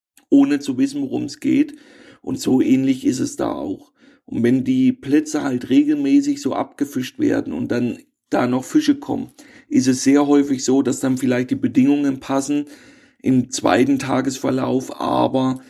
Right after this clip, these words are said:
die Fische dann trotzdem da nicht mehr sind, weil die dann wieder Schutz suchen irgendwo, wo sie sich drunter oder reinstellen können.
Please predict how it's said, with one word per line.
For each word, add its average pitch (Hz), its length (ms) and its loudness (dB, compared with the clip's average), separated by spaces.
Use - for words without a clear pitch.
die - 100 -4
Fische 131 360 2
dann 123 200 -2
trotzdem 131 400 -2
da 120 140 -2
nicht 113 200 -6
mehr - 120 -6
sind, 127 300 2
weil - 140 -2
die 117 100 -4
dann 123 200 0
wieder 123 180 0
Schutz - 360 -2
suchen 143 440 2
irgendwo, 131 520 -2
wo 113 140 0
sie 143 80 -8
sich - 180 -10
drunter 143 600 0
oder - 240 -6
reinstellen 123 600 -6
können. - 280 -18